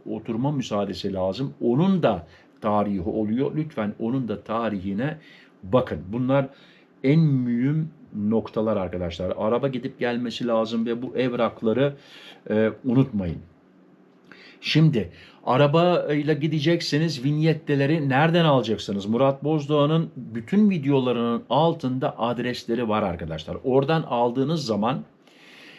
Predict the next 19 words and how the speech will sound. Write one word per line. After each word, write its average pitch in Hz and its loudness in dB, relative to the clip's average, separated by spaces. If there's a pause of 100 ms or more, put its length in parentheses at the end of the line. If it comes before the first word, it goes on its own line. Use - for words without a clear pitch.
(460)
herhangi 160 4
yok 165 4
bilmem 151 0
ne, 160 2
e-mail 156 2 (100)
pa-, 143 4
parası 139 0
üç 147 -6
euro, 120 2
beş 143 2
euro, 120 2 (1040)
affedersiniz 113 0
ama 123 0
kazıklıyorlar. 90 -6
Bazı 127 -2
şirketler 123 -4
uyanıkla-, 117 -2
uyanıklıklar 120 -4
yapıyorlar. 107 -2